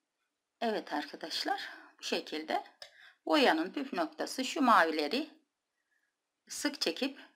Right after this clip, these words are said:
böyle sert bir durmuşunu, güzel bir duruşunu sağlamak. Evet, modelimiz bu şekilde arkadaşlar, gördüğünüz gibi iğneden tabi model oldu. Çok hoş ve çok da zarif durdu arkadaşlar. Bu şekilde yapacak arkadaşlara kolay gelsin.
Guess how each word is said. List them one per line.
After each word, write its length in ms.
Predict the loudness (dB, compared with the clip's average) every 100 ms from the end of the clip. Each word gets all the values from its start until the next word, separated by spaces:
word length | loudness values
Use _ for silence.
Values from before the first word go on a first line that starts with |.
| -4
böyle 240 | 0 0
sert 460 | -2 4 4 4 -6
bir 120 | -6
durmuşunu, 640 | -4 -6 -8 -8 -6 -6 -8 _ _ _ _
güzel 280 | 2 2 2
bir 80 | -4
duruşunu 520 | -12 -12 -6 -4 -4
sağlamak. 680 | -2 4 4 4 0 -2 -4 -8
Evet, 420 | -4 -4 -6 -2
modelimiz 520 | 0 0 0 -2 -6
bu 60 | -6
şekilde 420 | -6 -8 -6 -6
arkadaşlar, 600 | -6 -10 -14 -10 -6 -6
gördüğünüz 560 | -4 -6 -6 -8 -10 -10
gibi 280 | -14 -12 -14 _ _ -20 -20 -4
iğneden 500 | -4 -2 -4 -4 -4
tabi 320 | -2 -2 -2
model 360 | -6 -4 -2 -2
oldu. 360 | -4 -4 -8 -8 _ _ _ _ _ _ _ _ _ _
Çok 260 | -6 -4
hoş 200 | -4 -4
ve 80 | -6
çok 240 | -8 -12 -10
da 60 |
zarif 380 | 0 0 0 -10
durdu 220 | -8 -2
arkadaşlar. 720 | -2 -2 -8 -6 -4 -4 -4 -10 -20 -20 -20 -12
Bu 60 |
şekilde 600 | -4 -4 -4 -6 -4 -6 -10 _ _ _ _
yapacak 340 | -4 -2 -4 2
arkadaşlara 640 | 2 2 -8 -6 -6 -6
kolay 360 | -6 0 2 2
gelsin. 560 | -2 -6 -6 -8 -10